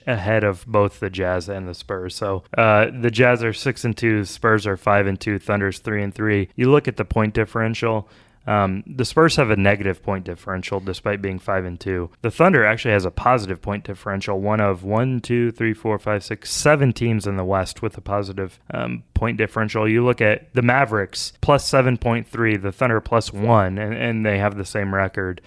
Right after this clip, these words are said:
You've got teams behind the Thunder, the Warriors, they're gonna finish ahead. The Clippers, they're gonna finish ahead, or, you know, send Victor Wembanyama to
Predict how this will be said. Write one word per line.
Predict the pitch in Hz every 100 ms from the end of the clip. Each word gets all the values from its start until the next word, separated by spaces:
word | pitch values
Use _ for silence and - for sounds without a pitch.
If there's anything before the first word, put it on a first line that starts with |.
| -
You've | 113
got | 95 117
teams | - 120 104
behind | 101 95 110
the | 101
Thunder, | - 104 98 98
the | 95
Warriors, | 98 104 101 92 85
they're | - 101
gonna | 98 92
finish | - 98 92 -
ahead. | 95 92 90
The | -
Clippers, | - 117 104 90
they're | 101 101
gonna | 98 92
finish | 85 104 95 90
ahead, | 98 92 92 90
or, | - 101 92 87 113
you | 104
know, | 92
send | 87 - 101
Victor | 92 95 101
Wembanyama | 95 95 95 92 92 95 90
to | 90 87